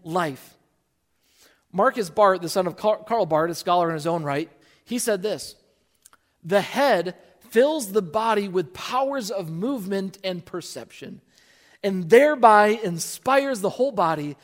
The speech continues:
with life and direction." The leader, but also the source of life. You see, apart from the head,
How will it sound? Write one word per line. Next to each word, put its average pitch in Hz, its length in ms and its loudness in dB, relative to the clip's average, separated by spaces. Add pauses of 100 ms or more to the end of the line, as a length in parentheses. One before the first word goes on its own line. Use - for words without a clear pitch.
(160)
with 147 200 -8
life 196 600 -2 (440)
and 127 100 -14
direction." 139 460 -12 (1120)
The 120 100 -20
leader, 208 400 0 (340)
but 175 120 -10
also 170 340 -10 (160)
the 160 100 -12
source 220 580 -2
of 151 280 -14
life. 156 480 -12 (2250)
You - 80 -14
see, 196 200 -4
apart 254 380 0
from 214 140 -4
the 170 80 -2
head, 185 320 -4